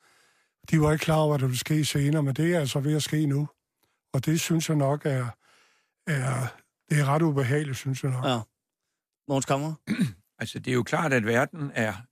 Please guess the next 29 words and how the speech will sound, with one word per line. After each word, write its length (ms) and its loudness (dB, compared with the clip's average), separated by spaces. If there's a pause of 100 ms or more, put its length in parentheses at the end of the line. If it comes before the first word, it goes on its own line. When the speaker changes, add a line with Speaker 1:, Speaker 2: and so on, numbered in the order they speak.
(120)
Speaker 3:
øh, 280 0
under 260 -2
forandring, 580 -4
og 140 -4
det 180 2
er 40 2
nødvendigt 560 -2 (440)
at 100 -10
samarbejde. 800 -2 (320)
Det 80 -2
har 60 0
vi 100 -2
jo 120 4
også 200 -2
hele 100 -4
tiden 220 -6
sagt, 320 -6
det 60 -4
er 60 -2
nødvendigt 420 -2
at 80 -8
samarbejde 580 -2
i 20 -4
Europa, 400 0
alt 260 0
andet 260 0
ville 200 -2
være 160 0
absurd. 540 -4